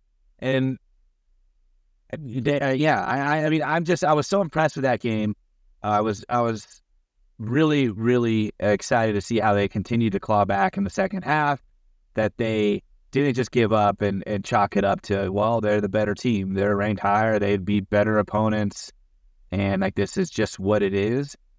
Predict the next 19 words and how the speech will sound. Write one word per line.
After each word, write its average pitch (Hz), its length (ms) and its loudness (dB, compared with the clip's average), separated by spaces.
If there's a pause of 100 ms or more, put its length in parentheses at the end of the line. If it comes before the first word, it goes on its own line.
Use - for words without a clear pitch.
(200)
And 120 160 0
that's 131 180 0
what 180 80 2
I 165 100 4
think 143 280 0
is 98 160 -2 (420)
really 127 320 2
special 113 400 -2
about 101 240 0
this 196 140 -4
team, 190 220 0
is 185 220 -4 (300)
they're 104 140 0
not 123 160 2
just 135 160 -2
accepting 131 400 0
the 131 80 -4
status 147 340 0
quo. - 340 -12